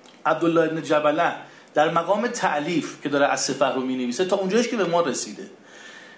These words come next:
و در مقام انتقال تا اونجایش که ما ازش مطلع هستیم،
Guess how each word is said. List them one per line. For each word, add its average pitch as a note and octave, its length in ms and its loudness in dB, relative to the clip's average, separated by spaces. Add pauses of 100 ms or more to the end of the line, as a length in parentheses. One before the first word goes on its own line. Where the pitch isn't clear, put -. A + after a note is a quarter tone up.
(240)
و A#3+ 100 4
در C#4+ 180 2
مقام G#3+ 420 2
انتقال E3 520 0
تا E3 100 0
اونجایش E3 320 0
که F3+ 80 0
ما C#3+ 160 2
ازش B2+ 260 -4
مطلع B2 380 -4
هستیم، B2 600 -4